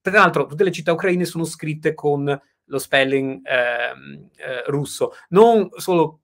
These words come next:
Kiev scritto Kiev, Kiev invece di Kiev, ma anche cose tipo Lvov invece di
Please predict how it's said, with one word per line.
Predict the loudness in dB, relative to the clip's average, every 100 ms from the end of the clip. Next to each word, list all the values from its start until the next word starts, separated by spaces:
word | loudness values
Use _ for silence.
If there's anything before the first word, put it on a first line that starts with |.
| -14
Kiev | -2 2 2
scritto | 0 -6 -10 -8 -14 -14 _ -20 _ -4
Kiev, | -2 0 0 0 -2
Kiev | 0 0 0
invece | -4 -6
di | -8
Kiev, | -4 -2 -4 -12 _ -2
ma | 0
anche | 0 -2 -2
cose | -2 -2
tipo | -4 -2 -2
Lvov | 0 -4 0 2 2 2 -2 -2
invece | -2 -4 -4 -8
di | -8 -12